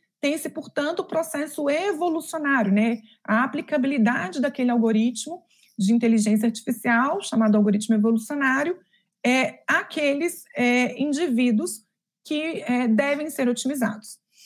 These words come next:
Para esses três, três ciclos, é, é, todos três automatizados, foi, é, foram utilizados alguns softwares, um em cada etapa,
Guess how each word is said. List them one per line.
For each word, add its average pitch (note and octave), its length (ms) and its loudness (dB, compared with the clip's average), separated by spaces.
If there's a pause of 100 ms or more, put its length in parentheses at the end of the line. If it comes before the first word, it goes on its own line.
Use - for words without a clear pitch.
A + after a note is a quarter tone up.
(200)
Para F4 200 -2
esses G4+ 260 -2
três, D#4 280 -6
três B3 360 0
ciclos, D#4+ 640 -2 (100)
é, A3+ 440 2 (1600)
é, G#3+ 220 4
todos B3 320 0
três B3 400 2
automatizados, B3+ 880 -2 (400)
foi, D4+ 760 -2
é, B3 720 0
foram C#4 240 -2
utilizados A#3+ 680 0
alguns B3 420 0
softwares, C#4+ 600 -4
um B3+ 160 2
em D4 100 -4
cada A#3 280 0
etapa, C4+ 580 -4